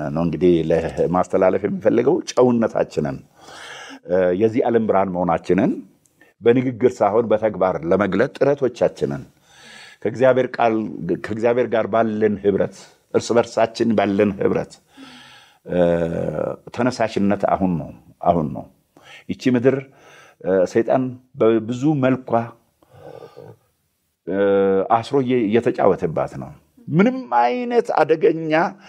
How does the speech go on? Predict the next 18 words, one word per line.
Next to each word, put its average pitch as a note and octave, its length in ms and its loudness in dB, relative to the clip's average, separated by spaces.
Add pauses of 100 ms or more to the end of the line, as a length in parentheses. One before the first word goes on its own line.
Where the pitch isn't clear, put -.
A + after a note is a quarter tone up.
(360)
የሰይጣን A#2 920 2
አስተምሮ A#2+ 420 0
ፍልስፍና B2+ 520 0 (240)
ብርሃናችንን G#2+ 720 0
አያጨልመውም። D#2 600 -2 (1160)
እ፣ F2+ 120 0 (160)
እንዲሁ A2+ 320 2
መናገር G#2+ 420 0
የሚፈልገው C3+ 520 0 (1000)
ጨለማ D3+ 440 2
ውስጥ E3+ 240 -2
ብርሃን A2+ 300 4
ይኖራል፣ G#2+ 400 0
ብርሃን A2+ 320 2
ውስጥ A2 160 -4
ግን G#2 180 2
ጨለማ F2 320 2
አይኖርም። D2 420 -8